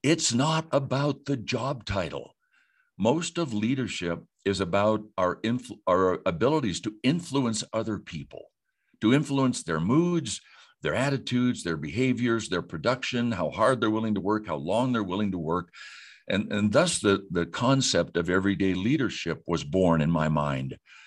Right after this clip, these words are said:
It's, I said, "You don't need a job title to be a leader. You, you might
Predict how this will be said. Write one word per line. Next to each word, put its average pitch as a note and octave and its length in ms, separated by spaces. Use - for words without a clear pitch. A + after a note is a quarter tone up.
It's, - 260
I F2 60
said, F2 180
"You G2+ 80
don't B2+ 180
need C#3+ 380
a G2 60
job B2 380
title D2+ 420
to G2 100
be F2+ 180
a F2 60
leader. B2 360
You, D2+ 240
you G2 140
might C3 320